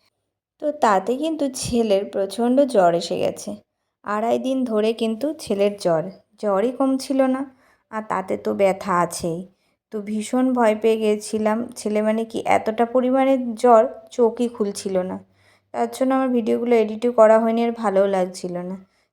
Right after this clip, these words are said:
তো যাই হোক বন্ধুরা, আজকে এডিট করছি। আর এটা হচ্ছে যেহেতু নীল পুজোর, উম, ভিডিও, নীল পুজোর দিনের ভিডিও,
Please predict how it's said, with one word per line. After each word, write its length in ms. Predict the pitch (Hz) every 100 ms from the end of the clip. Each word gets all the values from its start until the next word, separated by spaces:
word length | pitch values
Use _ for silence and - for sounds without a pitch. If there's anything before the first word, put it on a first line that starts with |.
| -
তো 60 | 262
যাই 320 | 247 240 233
হোক 80 | 254
বন্ধুরা, 380 | 247 254 254 254
আজকে 360 | 208 196 - 196
এডিট 240 | 185 180
করছি। 460 | - 196 190 - 208 _ _
আর 340 | 202 190 185 190 -
এটা 180 | 214 233
হচ্ছে 200 | 233 240
যেহেতু 280 | 233 240 247
নীল 200 | 247 247
পুজোর, 320 | 247 240 247 247
উম, 280 | - 226 226
ভিডিও, 440 | 226 233 220 220 240
নীল 260 | 214 214
পুজোর 260 | 220 220 226
দিনের 300 | 214 214 233
ভিডিও, 320 | 240 226 208